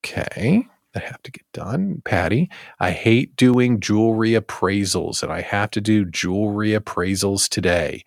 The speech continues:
See, these are the exact things that we need to commit to, to do the freaking thing. So do the freaking thing, get it done today. All right, let's change the mood up because getting the stuff done, ah, we'll worry about that after the show.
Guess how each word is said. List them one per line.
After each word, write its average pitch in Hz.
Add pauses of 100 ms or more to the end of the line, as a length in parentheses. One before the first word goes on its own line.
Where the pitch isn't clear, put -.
(280)
See, -
these 156
are 170
the 139
exact 107
things 101
that 101
we 104
need 101
to 101
commit 95
to, 78 (420)
to 104
do 101
the 92
freaking 90
thing. - (220)
So -
do 107
the 170
freaking 160
thing, 120 (180)
get 104
it 107
done 98
today. - (380)
All 135
right, 139
let's 139
change 143
the 135
mood 123
up 101
because 110
getting 156
the 143
stuff -
done, 117
ah, 107 (260)
we'll 110
worry 107
about 95
that 82
after 78
the -
show. -